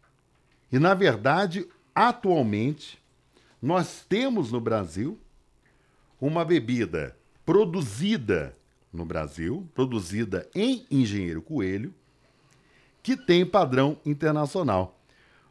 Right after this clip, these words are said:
Mas eu gostaria muito, ô Rodrigo, que você co-, com-, comentasse com a gente, né, pra quem tá nos acompanhando nesse momento, como é que surgiu, né, a, a, a, a Draco Steel House,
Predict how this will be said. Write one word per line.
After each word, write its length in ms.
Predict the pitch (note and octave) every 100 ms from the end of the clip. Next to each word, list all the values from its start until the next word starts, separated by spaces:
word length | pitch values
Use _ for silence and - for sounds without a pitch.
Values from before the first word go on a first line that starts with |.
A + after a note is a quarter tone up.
| -
Mas 180 | A3 A#3+
eu 100 | C#4
gostaria 560 | C#4+ C4+ A3+ G3 E3+
muito, 640 | A2+ D3 A#3 C3+ - D2 B1+ _ _ _ _ -
ô 100 | F2
Rodrigo, 400 | F#2 D#2 E2 D#2
que 120 | F#3
você 280 | G3+ C#3+ G#3+
co-, 420 | G#3+ E3 A2+ - _
com-, 200 | D#4 E4 - _ _
comentasse 600 | E4+ F4 F#3 F#3 F3 -
com 80 | -
a 80 | F2+
gente, 360 | F#2 D3+ -
né, 200 | G#2+ A#2+
pra 200 | E2+ -
quem 160 | F#2+ G#2
tá 140 | F#2+
nos 140 | G2+ F2
acompanhando 420 | F2+ F2+ F2 E2+
nesse 200 | E2+ -
momento, 500 | D#2 D2 D3+ G#2 - _ _ _ _ _ _
como 160 | F3
é 60 | B3
que 200 | B3 C4+ F#3 -
surgiu, 720 | - A#3+ E3 A#2+ F3+ G3+ D#3+ - _ _ _ _ _ _
né, 220 | F#2+ C3+
a, 120 | E3+
a, 840 | - B2 B2+ B2+ A2 G#2+ G#2 G2 G#2
a, 20 |
a 40 |
Draco 520 | G#2 G2+ C3+ D3 A#2+ F#2+
Steel 300 | - G#2 D#2
House, 460 | D#2+ D3 C3+ E2